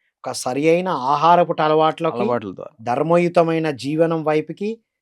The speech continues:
Speaker 1: సత్యయుతంగా జీవించడం యొక్క ప్రాముఖ్యతను తెలియజేసింది.
Speaker 2: తెలియజేశారు. So, సజ్జన
Speaker 1: Hmm.
Speaker 2: సాంగత్యం ద్వారా మనం ఎన్నో విషయాలు తెలుసుకోవచ్చు సార్.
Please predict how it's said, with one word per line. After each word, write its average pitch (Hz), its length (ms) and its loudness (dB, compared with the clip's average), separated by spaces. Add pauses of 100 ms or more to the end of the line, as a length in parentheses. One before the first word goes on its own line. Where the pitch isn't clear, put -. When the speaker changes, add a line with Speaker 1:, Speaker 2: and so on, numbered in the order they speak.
Speaker 1:
సత్యయుతంగా 170 760 -2
జీవించడం 156 640 -6
యొక్క 151 220 -4
ప్రాముఖ్యతను 202 680 -2
తెలియజేసింది. 170 540 -6
Speaker 2:
తెలియజేశారు. 123 480 -6
So, - 260 -16
సజ్జన 123 260 -2
Speaker 1:
Hmm. 156 100 -2
Speaker 2:
సాంగత్యం 165 420 0
ద్వారా 170 180 0
మనం 170 160 -4
ఎన్నో 143 260 -4
విషయాలు 180 280 -6
తెలుసుకోవచ్చు 135 420 -6
సార్. - 140 -20